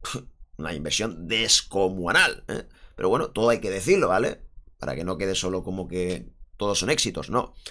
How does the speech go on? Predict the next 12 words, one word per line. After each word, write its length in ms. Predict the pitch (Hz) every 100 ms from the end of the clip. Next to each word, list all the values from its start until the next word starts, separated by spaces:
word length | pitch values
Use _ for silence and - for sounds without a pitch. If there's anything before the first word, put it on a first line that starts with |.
| -
Que 60 | -
a 40 |
Guardiola 260 | 73 78 95
le 60 | 98
ha 40 |
costado, 440 | 92 90 107 147 - - - - -
mm, 240 | - 53 - -
doce 340 | - 110 113 101
años 220 | 160 143
ganar 180 | 98 98
la 120 | 95
Champions. 600 | 98 104 69 52 - -